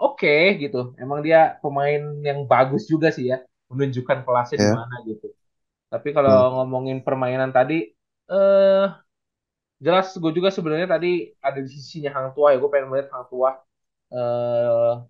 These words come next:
Speaker 1: terbang lebih jauh lagi sebenarnya. Tapi sayangnya
Speaker 2: Iya.
Speaker 1: Syaful Aminnya cedera, jadinya ya dari awal pertandingan gue udah merasa, "Hmm, ini gamenya Dewa nih." Soalnya agak susah, Cen. Seorang scorer utama di tim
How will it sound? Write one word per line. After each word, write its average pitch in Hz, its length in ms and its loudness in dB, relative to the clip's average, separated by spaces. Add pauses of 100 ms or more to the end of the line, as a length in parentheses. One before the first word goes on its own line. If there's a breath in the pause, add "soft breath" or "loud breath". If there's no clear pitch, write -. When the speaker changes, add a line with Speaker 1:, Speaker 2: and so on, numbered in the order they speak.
(140)
Speaker 1:
terbang 120 380 0
lebih 120 180 -6 (320)
jauh 127 280 2
lagi 120 340 -2
sebenarnya. 120 420 -8 (340)
Tapi 135 180 -8
sayangnya 127 340 -4 (220)
Speaker 2:
Iya. 101 160 2
Speaker 1:
Syaful 131 320 -4
Aminnya 127 400 -2
cedera, 127 400 2
jadinya 139 360 -4 (540)
ya 180 160 0
dari 143 160 4
awal 127 380 0
pertandingan 127 460 -8
gue 151 140 -2
udah 127 220 2
merasa, 113 240 -6 (260)
"Hmm, 110 280 -12
ini 117 120 -12
gamenya 113 300 -6
Dewa 113 300 -2
nih." 107 140 -12 (360)
Soalnya 135 280 -6 (140)
agak 123 200 -8
susah, 190 260 0 (140)
Cen. 131 160 2 (640)
Seorang 147 400 -2
scorer 160 460 4 (760)
utama 165 520 0
di 180 140 0
tim 170 140 -2